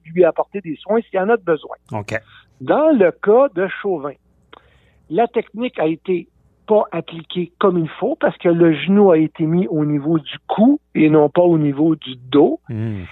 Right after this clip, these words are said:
Speaker 1: Et moi, de ce que j'ai vu des images depuis quelque temps qu'on voit, Floyd a été amené au sol, il avait déjà les menottes dans le dos.
Speaker 2: Ok.
Speaker 1: Donc, on n'a aucune raison de le ramener au sol, à moins qu'il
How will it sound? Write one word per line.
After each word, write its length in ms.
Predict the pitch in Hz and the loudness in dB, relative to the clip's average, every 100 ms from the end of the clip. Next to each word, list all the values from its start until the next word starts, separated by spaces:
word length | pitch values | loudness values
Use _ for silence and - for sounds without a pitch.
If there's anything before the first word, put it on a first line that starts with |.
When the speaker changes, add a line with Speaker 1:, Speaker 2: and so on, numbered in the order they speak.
| - - | -8 0
Speaker 1:
Et 220 | 233 277 | 0 0
moi, 260 | 180 262 370 | 0 0 2
de 140 | 262 | 2
ce 80 | - | 0
que 140 | 208 | -2
j'ai 260 | 180 160 156 | -2 -4 -6
vu 260 | 151 302 330 | -2 0 0
des 220 | 160 147 131 151 | -2 -4 -8 -6
images 640 | 170 165 208 208 147 120 123 117 - | 0 0 0 -2 -4 -8 -14 -14 -8
depuis 320 | 131 - 160 - | -8 -8 -18 -4
quelque 460 | 196 202 180 160 | 0 0 0 -2
temps 260 | - 180 240 - | -2 -2 -2 -4
qu'on 240 | 147 123 113 | -8 -8 -6
voit, 280 | 127 170 262 _ _ _ _ _ - | 0 0 -2 _ _ _ _ _ -10
Floyd 320 | 214 311 339 190 | -2 2 2 2
a 60 | |
été 220 | 151 - | 0 -2
amené 300 | 196 202 170 | -2 -2 -4
au 160 | 285 - - | -6 -8 -6
sol, 260 | 196 247 262 - | -2 -2 -4 -12
il 260 | 160 160 | -4 0
avait 360 | 170 165 196 285 170 - | 2 2 0 -2 -4 -2
déjà 540 | 277 214 147 254 294 | 0 0 0 -2 -2
les 180 | 151 147 | -2 -2
menottes 460 | 147 139 147 170 _ - | 0 0 2 0 _ -4
dans 220 | 143 131 | -4 -4
le 160 | 123 - _ _ 139 - | -8 -14 _ _ -20 -6
dos. 260 | - 339 320 _ _ _ - | 2 2 2 _ _ _ -16
Speaker 2:
Ok. 260 | 113 104 - | -12 -8 0
Speaker 1:
Donc, 300 | 180 330 330 _ _ _ _ _ _ | 0 0 -4 _ _ _ _ _ _
on 100 | 127 | -14
n'a 80 | 127 | -8
aucune 360 | 135 - 330 302 | -8 -2 0 2
raison 520 | 151 139 135 240 285 | 2 0 2 2 2
de 80 | 151 | 2
le 340 | 143 131 139 170 | 2 2 0 -2
ramener 280 | 170 180 | -2 -2
au 180 | 240 160 - | -2 -2 -4
sol, 400 | 170 196 320 302 _ _ _ - | 0 0 0 -4 _ _ _ -6
à 140 | 175 | -4
moins 280 | 180 208 294 | 0 0 0
qu'il 120 | - | -6